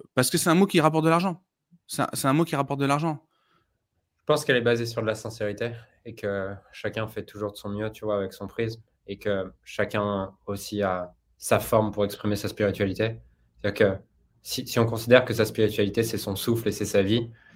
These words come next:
Speaker 2: bah toi, ton élan de vie, tu l'e-, tu l'exprimes dans le business. Moi aussi. Euh, j'exprime à travers,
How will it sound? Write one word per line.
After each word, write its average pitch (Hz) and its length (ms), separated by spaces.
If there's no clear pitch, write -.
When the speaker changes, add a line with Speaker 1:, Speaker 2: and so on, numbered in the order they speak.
Speaker 2:
bah 101 120
toi, 120 160
ton 117 160
élan 107 200
de 104 80
vie, 117 120
tu 113 140
l'e-, 101 240
tu - 120
l'exprimes 107 320
dans 101 100
le 98 60
business. 113 460
Moi 104 140
aussi. 117 380
Euh, 92 420
j'exprime 110 420
à 104 80
travers, 104 480